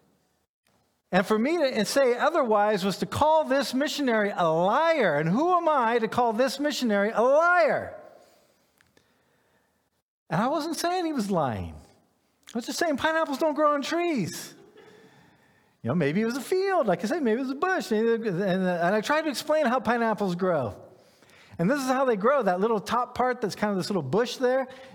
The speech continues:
you cut that part off, you plant it, and that little bush will become, will grow,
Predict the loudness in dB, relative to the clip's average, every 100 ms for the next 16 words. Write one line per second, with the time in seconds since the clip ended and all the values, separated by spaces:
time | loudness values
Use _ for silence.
0 | -10 -6 -2 0 0 -2 -2 -2 0 0
1 | -2 -6 -18 -12 -8 -6 -2 -2 0 -2
2 | -4 -6 -10 -4 0 0 0 0 0 -2
3 | -2 -4 -4 -4 -2 -2 -2 -4 -2 0
4 | 0 0 -4